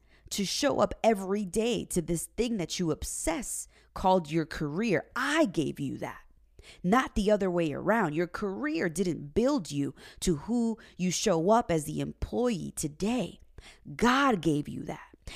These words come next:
And that's why you tend to worship the gift of your career rather than the gift giver, which is God. And in essence, you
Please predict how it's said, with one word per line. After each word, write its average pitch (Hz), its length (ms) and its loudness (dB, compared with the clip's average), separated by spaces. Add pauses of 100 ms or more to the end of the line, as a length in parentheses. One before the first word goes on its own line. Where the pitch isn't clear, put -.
(140)
And 175 180 0
that's 226 300 2
why 190 220 0
you 170 180 -2
tend 175 300 -2
to 156 120 -4
worship - 720 -4 (600)
the 160 120 2
gift - 800 0
of 180 160 2
your 160 200 0
career 240 680 -2 (320)
rather 208 500 4
than 165 200 2
the 139 100 -2
gift 143 560 -4
giver, 151 460 4
which 139 260 -4
is 143 180 -4
God. 143 520 -2 (1040)
And 185 160 4
in 175 120 4 (180)
essence, 156 680 0 (300)
you 165 220 2